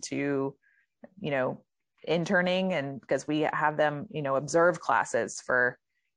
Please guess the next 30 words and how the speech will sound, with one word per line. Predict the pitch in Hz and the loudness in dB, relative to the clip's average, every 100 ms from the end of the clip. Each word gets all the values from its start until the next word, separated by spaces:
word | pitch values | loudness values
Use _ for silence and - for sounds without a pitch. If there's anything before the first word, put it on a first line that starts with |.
| - | -2
a | 131 | -2
set, | - - 131 - | 0 2 2 2
not | 165 135 | 2 2
a | |
set | - 160 | 2 0
amount | 147 135 123 | 0 -2 -2
of | |
time, | 139 160 | -2 0
but | 156 110 - _ _ _ _ - | 0 0 -2 _ _ _ _ -4
you're | 156 | -2
gonna | 160 147 | 0 0
observe | 151 156 165 | 2 2 4
classes. | 190 180 202 190 190 160 | 4 4 4 2 2 -2
You're | 151 | -4
just | 147 - | -4 -2
gonna | - 139 | 0 4
watch. | 151 190 - | 4 4 0
You're | 135 | -4
not | 123 120 | -2 0
gonna | - 127 123 - | 0 0 -2 -2
talk. | - 180 214 - - - - | 4 4 4 0 -8 -8 -6
You're | 165 | -2
not | 151 135 | 0 0
gonna, | 156 143 117 | 0 0 0
you | 156 | 2
know, | 139 131 151 | 4 4 4
try | - 151 | 2 0
to | |
coach | 151 214 220 | 2 0 2
anybody. | 226 220 220 233 233 | 0 4 4 4 0